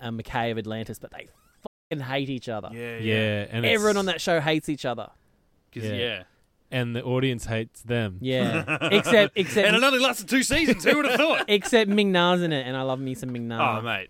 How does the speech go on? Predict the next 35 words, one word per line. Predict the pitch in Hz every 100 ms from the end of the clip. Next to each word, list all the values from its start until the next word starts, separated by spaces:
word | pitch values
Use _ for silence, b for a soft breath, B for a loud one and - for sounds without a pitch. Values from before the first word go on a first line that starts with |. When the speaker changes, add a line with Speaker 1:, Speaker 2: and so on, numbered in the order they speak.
| _
Speaker 2:
Ming | 131 123 113
Na, | 202 165 127
Speaker 3:
<laughs> |
Speaker 2:
that's | 107
great. | 117 120 120
Speaker 1:
Yeah, | 117 117
she, | - 180
ironically, | 143 143 160 160 165 151 131
I |
think | 127
she's | - 123
kinda | - 123
like | 117 -
the | 107
Weir | 107 117 120 110 101 _ _ -
of, | 113
of | 110 107
universe. | 107 107 101 101 98
Speaker 3:
She's | - 160
H | 160 170 -
R, | 120 131 151
mate. | 107 107
No | 123
one | 156
likes | 139 107
H | 120 101 -
R. | 92 123 147 _ _ _ _ _ _ _ - - _
Speaker 2:
Well. | 101 98 95 _ _
Speaker 1:
Yeah. | 131 B B B B B B
Well, | 151 127
you | 113 156
wouldn't, | 110 104 135
but | 131 120
<laughs> | 127 - 117 - - - -
Speaker 3:
No. | - 127 127 147 254